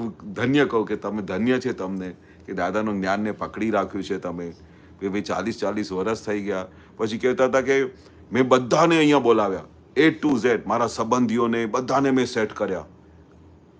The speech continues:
મારા આખા ખાનદાનમાં, મારા દૂર દૂરના રિલેશનમાં, અને છેવટે હું આવી જ રહી ગઈ."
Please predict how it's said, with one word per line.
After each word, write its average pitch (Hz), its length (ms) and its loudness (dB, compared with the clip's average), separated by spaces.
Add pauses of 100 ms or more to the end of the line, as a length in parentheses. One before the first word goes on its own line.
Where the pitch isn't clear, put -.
(240)
મારા 117 200 2
આખા 113 280 2
ખાનદાનમાં, 120 880 4 (320)
મારા 135 200 4
દૂર 151 240 2
દૂરના 143 340 2
રિલેશનમાં, 123 760 4 (520)
અને 143 200 2
છેવટે 156 340 6
હું 165 340 8
આવી 185 180 8
જ 170 120 0
રહી 143 160 6
ગઈ." 110 180 -2